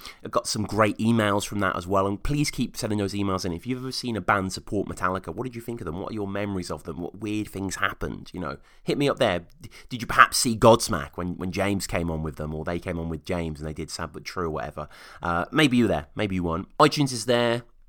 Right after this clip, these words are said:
Spotify. All the various platforms. Stitcher, probably. Never actually used Stitcher. I just remember,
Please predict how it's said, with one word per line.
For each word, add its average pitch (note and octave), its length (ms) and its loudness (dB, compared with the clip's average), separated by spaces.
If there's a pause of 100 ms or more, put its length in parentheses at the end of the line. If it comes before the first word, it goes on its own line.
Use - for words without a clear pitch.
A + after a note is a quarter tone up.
(120)
Spotify. A2 960 2 (500)
All F#2+ 160 -6
the F2 80 -2
various D2+ 340 -6
platforms. D#2+ 460 -8
Stitcher, - 520 -2
probably. E2+ 540 -4
Never E2+ 160 -8
actually D#2 220 -12
used D#2+ 260 -8
Stitcher. - 300 -10
I - 20 -6
just E2+ 140 -8
remember, E2 340 -6